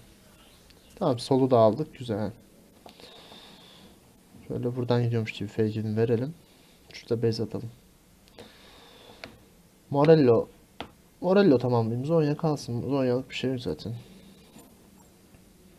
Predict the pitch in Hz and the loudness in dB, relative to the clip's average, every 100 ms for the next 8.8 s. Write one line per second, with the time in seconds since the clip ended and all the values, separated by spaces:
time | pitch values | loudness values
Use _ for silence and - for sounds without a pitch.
0 | - _ - - - - - - - - | -20 _ -20 -20 -20 -20 -20 -20 -20 -20
1 | - - 131 131 131 - 139 143 143 - | -20 -10 -2 0 0 2 2 2 -2 -6
2 | - - - - 135 123 131 131 131 123 | -20 -20 -6 0 2 4 2 2 2 2
3 | 127 - 135 - - - - - 120 104 | 0 0 -2 -2 -10 -12 -8 -4 -2 0
4 | 104 113 104 - 107 127 160 - - - | 0 -2 -6 -6 -4 -2 -4 -10 -20 -20
5 | - - - - - - - - - - | -20 -20 -20 -20 -20 -20 -20 -20 -20 -20
6 | - - - _ _ _ _ _ _ _ | -20 -20 -20 _ _ _ _ _ _ _
7 | _ - - - - - - - - - | _ -20 -20 -20 -20 -20 -20 -20 -20 -20
8 | _ - 147 165 127 107 113 135 | _ -8 0 2 4 4 2 -2